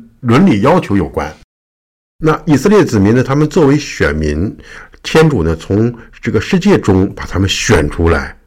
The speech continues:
所以你看这也是一个分离这样的一个过程。他们被召叫呢，是要他们度符合他们身份的生活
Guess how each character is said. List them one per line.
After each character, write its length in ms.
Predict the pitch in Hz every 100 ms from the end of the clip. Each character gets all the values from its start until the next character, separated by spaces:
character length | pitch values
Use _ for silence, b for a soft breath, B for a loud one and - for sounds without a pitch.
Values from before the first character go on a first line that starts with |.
| _
所 120 | 110
以 60 | 123
你 100 | 98
看 140 | 110
这 100 | 107
也 120 | 120 71
是 140 | 107
一 100 | 101
个 100 | 107
分 260 | - 139 123
离 200 | 82 104
这 140 | 110
样 100 | 85
的 80 | 78
一 40 |
个 80 | -
过 220 | - -
程。 140 | - - - B B B B -
他 100 | 151
们 80 | 151
被 140 | 175
召 220 | - 139
叫 240 | 147 156 101
呢， 140 | 87
是 220 | - 123 120 - -
要 200 | 135 120 -
他 140 | - 120
们 260 | 120 117
度 260 | 160 143 117
符 200 | - -
合 140 | 156 113
他 140 | -
们 120 | 117
身 220 | 113 175 170
份 100 | 160
的 80 |
生 220 | - 90 87
活 280 | - -